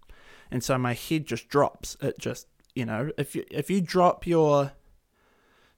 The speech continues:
I mean, if you wanna do the experiment, <laughs> put your hand on the left side of your neck and just drop your head away from it just a touch. You'll feel that muscle pull away,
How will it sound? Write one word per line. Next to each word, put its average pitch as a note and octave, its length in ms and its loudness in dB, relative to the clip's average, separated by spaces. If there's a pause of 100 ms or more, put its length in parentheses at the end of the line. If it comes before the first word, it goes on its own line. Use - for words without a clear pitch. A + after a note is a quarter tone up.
(140)
I A2+ 60 -10
mean, G#2 160 -8
if - 100 -16
you A2+ 80 -4
wanna G#2+ 140 -2
do A2 100 -4
the A2 100 -4
experiment, C3+ 560 0 (300)
<laughs> - 180 -20
put E3+ 140 4
your F#3 140 6
hand F3 280 4
on D3+ 120 2
the C3+ 60 0
left E3 220 2
side D#3 220 4
of C#3 40 4
your C3 100 2
neck C#3 400 -2
and B2 160 -2
just D#3 260 -2
drop D3+ 560 0
your D3+ 140 2
head D3+ 260 -2
away C3 300 4
from A2+ 340 -2
it A2 100 -6 (160)
just F3+ 440 -4
a F#3+ 40 -2
touch. - 600 -6 (500)
You'll C#3 140 0
feel C3 640 0 (280)
that C3 180 0
muscle B2 360 -2
pull A#2+ 260 0
away, C3+ 460 2